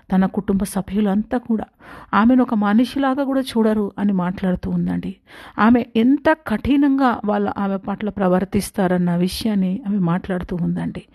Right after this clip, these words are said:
నిజమే, మనుషులు అప్పుడప్పుడు మన పట్ల కూడా అలాంటి కఠినమైనటువంటి పనులు చేయిస్తూ ఉండొచ్చండి. ఇక్కడ ఈ సహోదరికి కూడా మరి తన, ఆ, తన కుట్-, ఆ, భర్త, కుటుంబ సభ్యులంతా కూడా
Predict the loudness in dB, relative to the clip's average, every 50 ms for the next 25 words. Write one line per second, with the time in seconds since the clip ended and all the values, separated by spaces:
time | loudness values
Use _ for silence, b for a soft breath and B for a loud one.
0 | B B B B B B B 0 2 4 4 4 4 4 4 4 4 4 4 2
1 | 2 0 0 0 -2 -2 -4 -6 _ -6 -6 -4 -2 0 0 0 0 -2 0 0
2 | 0 0 2 0 0 0 0 -2 -2 -2 -4 -4 -2 -2 -2 0 0 0 0 -2
3 | -4 -4 -6 -6 -6 -4 -2 -2 0 0 2 2 2 0 0 0 -2 -2 -4 -2
4 | -2 -2 -2 -2 -2 -2 -4 -4 B B B B B B -4 0 4 4 6 6
5 | 6 4 2 0 -2 -2 -2 -2 -2 -4 -6 -6 -4 -4 -2 -4 -4 -6 -8 -10
6 | -12 -10 -10 -10 -12 -16 -20 B B B B B B -8 -8 -4 0 2 2 2
7 | 2 0 2 2 2 2 2 0 -4 -8 -8 -4 -4 -2 0 2 2 2 2 2
8 | 0 0 -2 -4 -4 -2 -2 0 0 0 -2 -2 -4 B B B B 0 0 2
9 | 0 0 0 0 2 2 2 2 0 -2 -4 B B B B -4 -4 -2 -2 0
10 | 0 2 0 0 -2 -6 -8 -6 -2 -2 0 0 0 0 0 -2 -2 -2 -2 -4
11 | -4 -4 -4 -4 0 2 2 2 0 0 -2 -4 -4 -2 0 0 2 2 0 0
12 | 0 -2 -2 -2 0 0 0 0 2 0 0